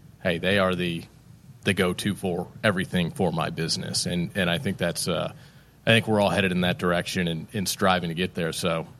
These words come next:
again, very excited about the rebrand and, uh, and where that's gonna take us. Shifting gears here a little bit, you're a real estate investor.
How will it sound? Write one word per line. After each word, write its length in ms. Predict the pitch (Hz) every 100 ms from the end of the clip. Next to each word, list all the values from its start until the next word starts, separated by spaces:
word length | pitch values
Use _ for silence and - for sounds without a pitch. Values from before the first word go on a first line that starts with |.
| -
again, 300 | 107 98 87
very 320 | 85 110 104
excited 400 | 92 - 104 95
about 260 | 85 95 95
the 60 | 85
rebrand 640 | 95 92 92 92 92 82
and, 340 | 90 87 82
uh, 360 | 92 85 82 - -
and 160 | 95
where 160 | 98 92
that's 200 | 90 -
gonna 180 | 90 85
take 300 | 101 95 87
us. 320 | 80 - - - - - - - - - - - _ _ _ _ _ _ _ _ _ - -
Shifting 340 | - 139 117
gears 300 | 107 113 101
here 160 | 113 95
a 60 |
little 260 | 87 107 87
bit, 260 | 80 87 - - - - - 127
you're 140 | 123
a 40 |
real 160 | 107 104
estate 260 | 95 101 82
investor. 500 | 90 90 - 92